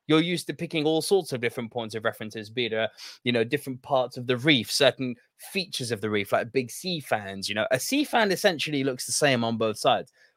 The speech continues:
With a cave, it's radically different. And this, Francis, is why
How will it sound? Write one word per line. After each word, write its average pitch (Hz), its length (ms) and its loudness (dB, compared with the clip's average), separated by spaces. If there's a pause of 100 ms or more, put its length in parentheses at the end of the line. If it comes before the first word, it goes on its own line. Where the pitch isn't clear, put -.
(200)
With 156 200 4
a 127 160 4 (460)
cave, 160 440 12
it's 120 200 -6
radically 131 600 6
different. 127 340 2 (260)
And 113 220 4
this, 175 260 12
Francis, 139 500 6
is 127 160 0
why 147 440 6